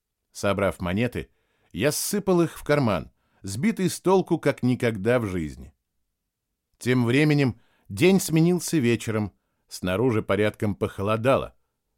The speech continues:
однако иллюминатор по-прежнему оставался открыт. Подойдя к нему, я затворил литую раму с тяжелыми линзами и задраил иллюминатор. Его широкое, гладкое обрамление,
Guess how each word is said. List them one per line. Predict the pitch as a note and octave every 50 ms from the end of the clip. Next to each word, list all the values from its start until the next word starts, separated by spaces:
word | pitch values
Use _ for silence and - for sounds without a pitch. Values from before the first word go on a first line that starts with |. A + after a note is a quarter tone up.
| _ -
однако | A#2+ B2+ A#2 C3+ C#3 C3+ - D3
иллюминатор | C3+ - C3 A#2+ B2+ B2 B2 A#2+ C3+ E3 E3 D#3+ D#3+ C3+ - - _ _ _ _ _ _
по-прежнему | - A#2 A2+ - B2 D3 F3 F3 D3 C#3+ D#3+ D#3 D#3+ D3 -
оставался | C#3+ C3+ - - C3+ C3 B2+ B2+ B2 A2+ - - A2+ G#2
открыт. | G#2 - - - D2+ - - - _ _ _ _ _ _ _ _ _ _ _ _ _ _ _ _ _ _ _ _ _ _ -
Подойдя | G2+ G#2 B2 B2+ C3 C#3+ F3+
к | E3+ -
нему, | C#3+ D3 D#3+ F3+ F#3+ D#3 - - _ _ _ _ _ -
я | - F2 C3 F3+ G3
затворил | F3+ G3 D#3+ D#3+ E3 E3 F#3 G3+ F#3 D#3+
литую | D#3+ D3+ - E3 E3 D#3+ D3
раму | B2+ C#3 E3 E3 D#3 D3
с | - -
тяжелыми | - C#3 A#2 B2+ B2+ B2 B2 A#2+ A#2
линзами | A2+ B2+ E3 D#3+ B2+ B2 C#3+ D3 D3 B2+ - - _ _ -
и | F3+ G3+
задраил | F#3 E3+ F3+ C#3+ G#2+ F#2+ G2+ G2 G2 G2+ G2+ - -
иллюминатор. | - G#2 G#2 G2 G2 F#2+ E2+ D2+ C2+ C#2 - - A#1+ - _ _ _ _ _ _ _ _ _ _ _ _ _ _
Его | - F#2+ G2+ G#2+ A2+ A2
широкое, | - - G2 G2+ B2 B2+ - - G#2+ G2+ F2 - _ _ _ _ _ -
гладкое | E2 G#2 B2 C#3 C#3 - - - A#2+ A#2
обрамление, | - - A#2 G#2+ G#2 A2+ A2+ A#2 B2+ D#3 E3+ C3+ F#2 D2+ B1+ -